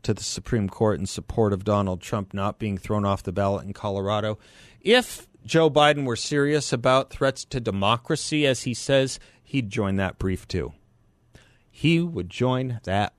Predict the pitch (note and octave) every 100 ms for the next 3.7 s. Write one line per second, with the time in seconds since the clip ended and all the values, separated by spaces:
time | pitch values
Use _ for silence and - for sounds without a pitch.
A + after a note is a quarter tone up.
0 | _ - F#2 F2+ - - - F#2 D#2 C#2+
1 | D#2+ C#3+ - _ _ _ _ - - -
2 | - - - _ _ _ _ _ - -
3 | - D2 - F3 B2 - -